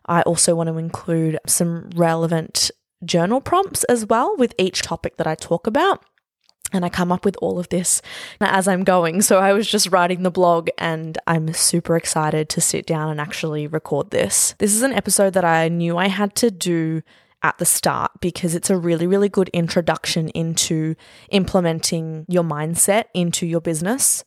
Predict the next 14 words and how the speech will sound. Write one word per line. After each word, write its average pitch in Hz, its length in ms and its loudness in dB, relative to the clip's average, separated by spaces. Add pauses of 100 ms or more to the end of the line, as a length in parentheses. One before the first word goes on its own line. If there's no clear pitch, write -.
and 185 260 2
a 180 80 4
really 175 220 2
good 180 120 -2
introduction 175 540 -4
into 165 640 -6 (220)
understanding 170 840 0 (560)
how 190 180 4
your 180 260 4
energy 170 680 0 (100)
can 180 220 0
have 170 200 2
an 170 80 2
effect - 540 -2